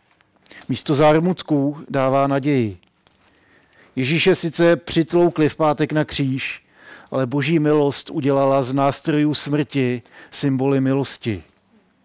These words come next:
A jednoročení říká, že to, aby Bůh zachránil celé lidstvo, tak mu, k tomu stačily tři věci.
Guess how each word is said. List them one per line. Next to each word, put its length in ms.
A 340
jednoročení 800
říká, 600
že 320
to, 340
aby 200
Bůh 260
zachránil 640
celé 380
lidstvo, 580
tak 160
mu, 80
k 60
tomu 180
stačily 420
tři 180
věci. 480